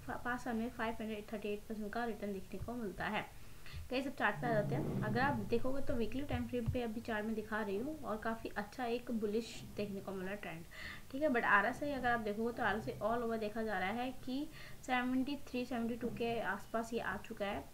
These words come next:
तो it means आप कह सकते हो थोड़ा सा रिस्की है यहाँ इस पॉइंट पे बाय करना। ठीक है, अगर मैं यहाँ नीचे डायवर-, ये ट्रेंड लाइन ड्रॉ करूँ, सी मैं आरएसआई में भी ड्रॉ करूँगी, अगर आप देखेंगे तो देखिए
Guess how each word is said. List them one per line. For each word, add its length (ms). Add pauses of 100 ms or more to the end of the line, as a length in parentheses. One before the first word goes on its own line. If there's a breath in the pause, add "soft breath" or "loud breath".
तो 160
it 220
means 260
आप 280
कह 120
सकते 240
हो 140
थोड़ा 160
सा 120
रिस्की 360
है 80
यहाँ 460
इस 80
पॉइंट 320
पे 80
बाय 180
करना। 340 (760 loud breath)
ठीक 140
है, 60
अगर 260
मैं 140
यहाँ 340
नीचे 340
डायवर-, 920
ये 260
ट्रेंड 220
लाइन 180
ड्रॉ 220
करूँ, 460 (560)
सी 220
मैं 480 (640)
आरएसआई 380
में 120
भी 80
ड्रॉ 180
करूँगी, 460 (160)
अगर 160
आप 80
देखेंगे 360
तो 220 (1000 loud breath)
देखिए 300